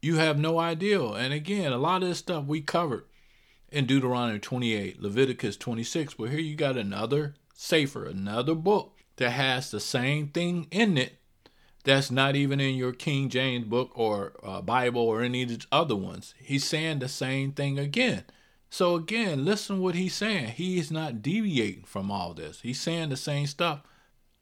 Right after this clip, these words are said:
to us that he said to Moses. So you wanna know what Moses and him and Moses were talking about? This is what they were talking about. So at the end of the day, you're gonna have to get it right or you're gonna get left.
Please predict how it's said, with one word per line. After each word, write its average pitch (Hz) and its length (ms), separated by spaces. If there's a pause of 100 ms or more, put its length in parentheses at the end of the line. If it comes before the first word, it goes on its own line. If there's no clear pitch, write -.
to 196 240
us 123 420 (440)
that 117 140
he 135 180
said 131 420
to 180 100
Moses. 190 480
So - 120
you 120 200
wanna 147 220
know 165 160
what 156 100
Moses 156 400
and 156 120
him 165 200
and 156 80
Moses 165 260
were 170 60
talking 175 320
about? 175 320
This 127 180
is - 60
what 147 200
they 165 100
were 165 120
talking 226 360
about. - 280 (580)
So 131 380
at 131 120
the - 180
end 165 160
of 156 60
the 156 140
day, 151 420 (420)
you're 143 120
gonna 143 180
have 123 120
to 135 80
get 139 180
it 156 40
right 175 360 (600)
or 120 120
you're 120 160
gonna 117 260
get 156 320
left. 202 320